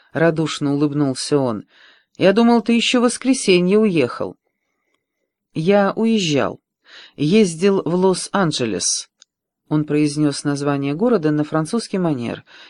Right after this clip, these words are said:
и Бикс опять улыбнулся. «А вчера вернулся».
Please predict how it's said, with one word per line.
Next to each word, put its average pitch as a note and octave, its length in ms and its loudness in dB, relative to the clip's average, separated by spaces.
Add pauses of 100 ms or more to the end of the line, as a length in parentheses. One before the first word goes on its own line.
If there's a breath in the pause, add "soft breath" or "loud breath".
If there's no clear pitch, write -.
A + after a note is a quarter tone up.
и D3 100 -4
Бикс E3 380 -4
опять C3+ 420 -2
улыбнулся. C3+ 680 -6 (1160)
«А F3+ 120 0
вчера C#4+ 320 4
вернулся». F#3+ 760 2